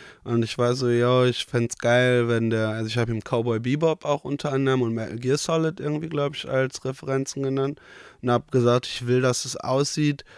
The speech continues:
wie ein Typ, der abends, ähm, der abends auf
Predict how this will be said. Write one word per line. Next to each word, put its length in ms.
wie 160
ein 180
Typ, 380
der 220
abends, 840
ähm, 1000
der 160
abends 360
auf 160